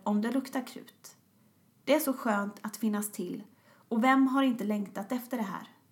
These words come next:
Små ulliga moln och fåglars vackra drill. En klarblå himmel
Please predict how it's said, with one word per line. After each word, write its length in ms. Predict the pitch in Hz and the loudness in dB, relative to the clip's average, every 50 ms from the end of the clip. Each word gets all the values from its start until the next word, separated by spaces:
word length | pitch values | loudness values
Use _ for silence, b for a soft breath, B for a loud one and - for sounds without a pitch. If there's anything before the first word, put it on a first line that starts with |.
| _ _ _ _ _ _ - | _ _ _ _ _ _ -12
Små 340 | - - - 262 285 294 285 | -2 4 4 6 6 4 2
ulliga 420 | 302 320 294 262 233 220 220 226 226 | 2 2 2 4 4 4 4 4 4
moln 560 | 226 226 220 233 254 269 247 220 202 202 208 - - - - | 6 6 6 4 4 4 2 2 0 -2 -6 -10 -12 -8 -6
och 120 | 247 233 - | -6 -6 -4
fåglars 520 | - 262 254 226 196 190 190 190 190 - | -2 0 0 0 0 0 -2 -6 -4 -2
vackra 400 | 214 214 214 - - - 202 190 | -2 -2 -2 -2 -6 -10 -10 -8
drill. 400 | 190 202 202 202 220 226 208 - - b b b b b b b b b b b b _ - | -6 -4 -2 -2 0 -2 -2 -6 -10 b b b b b b b b b b b b _ 2
En 160 | 240 233 220 | 4 4 4
klarblå 680 | 226 - 254 247 233 214 196 196 - - 208 208 208 | 2 2 2 2 2 2 0 0 -2 -2 0 2 2
himmel 680 | 208 208 - 240 233 214 190 190 202 202 208 214 208 202 | 0 0 2 2 2 2 2 2 -2 -2 -2 -4 -4 -6